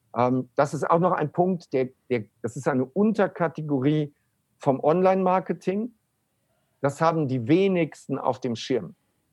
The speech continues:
Wir machen ungefähr dreißig Prozent unseres Umsatzes, Gesamtumsatzes, über Affiliates. Also Vertriebspartner,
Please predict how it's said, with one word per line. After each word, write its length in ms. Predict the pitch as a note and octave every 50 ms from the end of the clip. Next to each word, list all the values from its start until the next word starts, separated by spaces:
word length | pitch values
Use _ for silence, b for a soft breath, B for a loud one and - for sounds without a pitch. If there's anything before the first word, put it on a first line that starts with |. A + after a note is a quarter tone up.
| _ _ _ _ _ _ _ _
Wir 240 | F2 G#2+ C#3+ G3+ G#3
machen 360 | G3 G3+ G3 F#3+ G3 F#3+ F#3+
ungefähr 380 | F3 E3 E3 D#3+ - - D3+
dreißig 480 | B2 A#2+ B2 D3+ E3+ F3 - F3 D#3+ -
Prozent 420 | - D#3+ C#3+ - - D3+ D3 D3+
unseres 400 | D3 C#3+ C#3 C3 C3 B2 B2 A2+
Umsatzes, 880 | B2+ - E3+ E3+ C3+ B2 A#2+ A2+ G#2+ - - - D3 F#3 F3 - - _
Gesamtumsatzes, 1160 | - A#2 G2+ F2 C#3 D#3 F#3+ F#3 - - C#3+ B2 A2+ G#2+ A2 A2+ G#2+ - - D3 D#3 C#3+ - _ _ _ _ _ _ _ _ _
über 540 | - C#3+ D#3+ F3+ F#3 D#3+ F3+ E3+ E3+ F3 - _ C#3
Affiliates. 800 | B2 - - F#3 F3 D#3 B2 G#2+ G2+ - - - _ - - _ _ _ _ _ _ _ _ _ _ _ _ _ _ _
Also 260 | - C3+ C3+ C3 C3
Vertriebspartner, 1160 | A2 - - B2+ A2 - - G3 G#3 G3+ - - - - F3+ F#3+ G3 - - F#3+ G3 G3 F#3